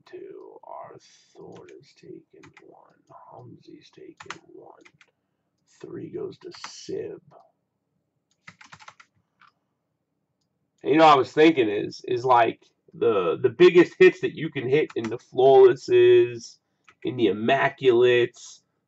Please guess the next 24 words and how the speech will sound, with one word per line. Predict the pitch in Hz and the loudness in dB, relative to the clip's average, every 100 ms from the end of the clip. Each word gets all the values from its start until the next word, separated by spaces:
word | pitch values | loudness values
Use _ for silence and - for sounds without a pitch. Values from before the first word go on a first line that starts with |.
| - | -2
those | 139 165 120 | 4 4 2
biggest | 147 151 151 135 - | -2 2 2 0 -2
hits | 151 165 - | -2 -2 -4
that | 123 - | -6 -4
you | 147 | -10
can | 147 131 110 | -10 -12 -8
hit, | 117 147 - _ _ _ _ _ _ _ _ | -2 -2 -2 _ _ _ _ _ _ _ _
they're | 113 147 208 - | -2 2 2 0
in | 170 220 196 127 | -6 -4 -4 -2
the | 135 | -2
release. | 135 131 165 185 - - - _ _ _ _ _ _ _ _ | -2 -2 -4 -6 -12 -20 -20 _ _ _ _ _ _ _ _
And | 175 180 | -4 2
it's | 165 156 170 | 2 0 -2
not | 165 165 | 0 2
like, | 147 147 147 | 0 0 -2
you | 147 | -4
know, | 147 139 139 131 131 _ _ _ _ _ _ _ _ | 2 4 4 2 -4 _ _ _ _ _ _ _ _
like | - 135 | -6 -4
where | 131 139 | 2 2
Panini | - 143 143 151 143 123 | 2 -6 -4 -4 -6 -8
ships | - 151 - | -4 -4 0
out | 147 156 127 - | 2 4 2 0
ten | - 139 131 | -10 -8 -6
thousand, | 139 135 131 123 117 - | 0 0 0 -4 -10 -18